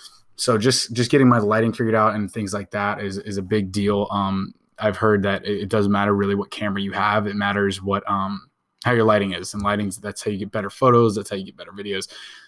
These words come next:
That's how you get everything. So that's what I am focusing on right now.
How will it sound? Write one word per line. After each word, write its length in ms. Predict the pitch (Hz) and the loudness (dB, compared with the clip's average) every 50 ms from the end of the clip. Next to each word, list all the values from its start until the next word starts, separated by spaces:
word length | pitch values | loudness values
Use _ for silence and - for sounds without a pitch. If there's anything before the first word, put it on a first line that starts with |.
| _ _ - | _ _ -8
That's 140 | 147 - | -2 2
how 40 | - 110 | 2 2
you 40 | |
get 80 | 101 101 | 2 0
everything. 320 | 95 92 92 87 - - | -2 -4 -6 -8 -10 -8
So 160 | - - - 110 | -8 -4 -2 0
that's 240 | 107 117 113 - | 0 0 0 0
what 100 | 117 107 - | -2 -2 0
I 180 | - 104 101 104 | 0 0 2 2
am 220 | 101 98 95 95 | 0 0 -2 -4
focusing 460 | 95 - - 110 101 107 101 - 104 | -6 -6 -4 -4 -2 -2 -2 0 0
on 140 | 104 107 107 | 2 2 2
right 160 | 104 101 101 | 0 -2 -2
now. 240 | 101 104 110 120 120 | -4 -2 -2 -2 -4